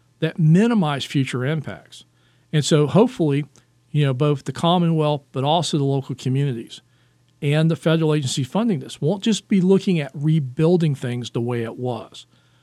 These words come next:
but looking at how do we build it back better? Because the people that are least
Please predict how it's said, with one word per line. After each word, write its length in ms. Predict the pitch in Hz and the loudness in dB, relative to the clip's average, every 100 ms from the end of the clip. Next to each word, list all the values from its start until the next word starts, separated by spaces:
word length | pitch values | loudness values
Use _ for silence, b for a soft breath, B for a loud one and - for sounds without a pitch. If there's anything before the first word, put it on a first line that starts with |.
| b - | b -8
but 80 | |
looking 380 | 165 170 160 170 | 0 0 2 -2
at 100 | 147 | -6
how 260 | - - 160 | -8 -4 -2
do 60 | |
we 140 | 208 226 | 0 0
build 260 | 175 165 | 0 -2
it 140 | 170 156 | -2 -6
back 180 | 139 151 | -8 -8
better? 400 | 139 147 131 - _ | -6 -4 -4 -8 _
Because 340 | 139 160 139 - b b b | 0 2 0 -4 b b b
the 100 | 156 | -6
people 400 | - 220 233 233 190 | 2 2 4 0 0
that 260 | 175 160 | -2 -2
are 180 | 170 147 | -4 -4
least 440 | 139 170 185 - | 0 2 2 0